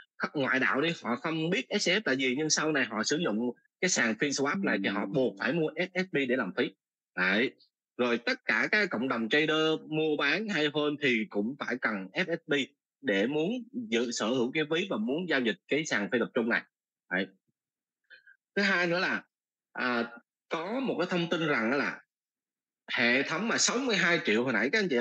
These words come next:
sáu mươi hai triệu ví trên FinChain ấy, thì sáu mươi hai triệu đó có gần như là nốt đào của cái hệ thống S C F. Có nghĩa là sáu mươi hai triệu đó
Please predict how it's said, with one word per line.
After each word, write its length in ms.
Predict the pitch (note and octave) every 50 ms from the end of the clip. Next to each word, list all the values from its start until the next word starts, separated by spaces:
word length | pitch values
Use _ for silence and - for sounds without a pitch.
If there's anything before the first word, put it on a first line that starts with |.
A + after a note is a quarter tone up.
| B3 B3
sáu 160 | - G3 G#3+
mươi 120 | G#3+ F#3
hai 180 | E3 D#3+ D3+ C#3+ -
triệu 240 | - G#2+ A#2 A#2+ A#2 C3 C#3
ví 300 | E3 G3+ A#3 F4 F4+ F4+ _ _ _ _ _
trên 340 | - E3 D#3+ D#3 D#3+ D#3 D3+ - _ _ _ _ _ -
FinChain 760 | F3 E3+ E3 E3 E3 E3 E3 D#3+ D#3+ D3+ - F#3 E3 E3 E3
ấy, 100 | F#3 F#3+ - _ _ _ _ _ _ _ _ _ _ _ _ _ _ _ _ _ -
thì 440 | D3+ C#3 C3+ C3 C3 B2 A#2 A2 - -
sáu 180 | - F3+ E3 G#3+
mươi 140 | A3 G3
hai 160 | F#3 F3 D#3+ D3 -
triệu 140 | - - B2
đó 200 | D3 F3 A3+ A3+ -
có 420 | - F#3+ F#3+ A3+ B3 D4+ D#4 - - - - - - - C#3+ C3+
gần 260 | C#3+ D3 C#3 C3+ C3+
như 280 | C#3+ D#3 D#3 D#3 D3+ D3
là 320 | C#3+ C3+ B2 A#2 G#2+ G2+
nốt 260 | G2+ G2+ B2+ F#3+ C4 - -
đào 520 | C#3 B2 A2 G#2 G2+ G2+ G2 F#2+ F#2+ F2+ -
của 240 | - F#2+ G2+ A#2 C#3+
cái 140 | - F#3 D#3+
hệ 240 | C3+ G#2 G2 G2+
thống 260 | G#2 - - C3+ F3+ C4+ - - _ _ _ _ _ -
S 280 | - G3 G3+ - - D#3
C 20 |
F. 140 | D#3 E3+ F#3 - _ _ _ _ _ _ _ _ -
Có 80 | D#3
nghĩa 220 | E3 D#3 C3 A#2+ C3+
là 180 | D3 A#2+ G2
sáu 180 | F#2+ - D3 F3
mươi 140 | F3+ E3 D3
hai 200 | C#3+ C3+ C3 A#2+ -
triệu 160 | - F#2+ G#2
đó 320 | C3 B2+ B2+ C#3+ F#3+ A#3